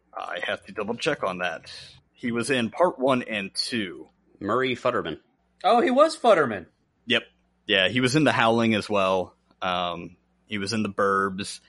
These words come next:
Speaker 1: I mean, his, he was just in so much stuff, and, and, uh, actually is in the upcoming film Hanukkah with, um, Sid Haig.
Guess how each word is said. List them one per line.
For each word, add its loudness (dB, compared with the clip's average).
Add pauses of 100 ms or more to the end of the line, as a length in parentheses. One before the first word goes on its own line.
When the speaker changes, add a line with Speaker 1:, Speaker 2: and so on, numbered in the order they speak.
(300)
Speaker 1:
I -6
mean, 0
his, -6
he -4
was -4
just -10
in -4
so -2
much -2
stuff, -2
and, -8 (160)
and, -12
uh, -6 (100)
actually -2
is -6
in -4
the -4
upcoming -4
film -6
Hanukkah -4 (440)
with, -4
um, -4 (520)
Sid -4
Haig. -2